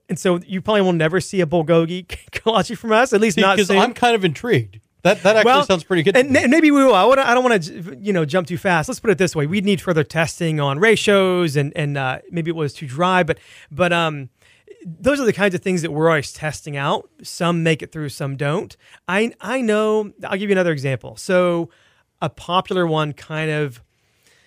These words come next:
Speaker 1: um, at certain places around town might be, like, a pepperoni kolache or a pizza kolache. So that will be one that traditionally we've said, "Look, we're not, like, we're not gonna do that one." Um, however,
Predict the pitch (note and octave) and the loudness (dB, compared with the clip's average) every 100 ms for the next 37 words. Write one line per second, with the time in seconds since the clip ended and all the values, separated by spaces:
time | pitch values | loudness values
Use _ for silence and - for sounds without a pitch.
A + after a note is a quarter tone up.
0 | _ _ _ _ _ _ _ _ - - | _ _ _ _ _ _ _ _ -20 -20
1 | - D#3+ E3 E3 E3 E3 D#3 - F#3+ D#3 | -10 -6 -4 -4 -4 -6 -8 -4 -4 -4
2 | F3 E3+ D3 D#3 D3+ D#3+ G3 F#3 F3 E3+ | -6 -6 -4 -2 -2 0 0 0 0 -2
3 | E3 D3+ C#3+ - _ _ - D#3 - D#3 | 0 0 -2 -6 _ _ -14 -14 -8 -8
4 | D3 C#3+ C#3+ C#3+ C#3 C3 A#2 _ _ _ | -4 -2 -2 -2 -4 -6 -10 _ _ _
5 | _ - C3 A#2+ - A#2+ A#2 A#2 - F#3 | _ -4 -2 -4 -6 -14 -14 -16 -10 -8
6 | E3 D#3+ C#3 C3+ A#2+ - B2 - D3+ - | -6 -8 -8 -6 -6 -8 -8 -2 -2 -4
7 | _ _ _ _ _ - F3 G#3 G3+ F#3+ | _ _ _ _ _ -4 -2 0 0 0
8 | F3 E3+ E3+ - E3+ F#3+ F#3 E3 D3+ C#3+ | 0 -2 -2 -2 0 2 0 -2 -2 -4
9 | D#3+ D3 D3+ E3 F#3+ G#3+ - - D#3+ E3 | -4 -4 -6 -6 -2 -2 -4 -12 -10 -4
10 | E3+ F3+ F3+ D#3 D3 C#3 C3+ D3 C#3+ C#3 | -4 -4 -6 -4 -2 0 0 -2 -4 -4
11 | C3+ - _ _ - E3 E3 D#3+ D3 _ | -8 -12 _ _ -4 -2 -2 -4 -10 _
12 | _ _ _ - A#3 D4+ D4+ D3 B2 | _ _ _ -2 2 4 4 0 -6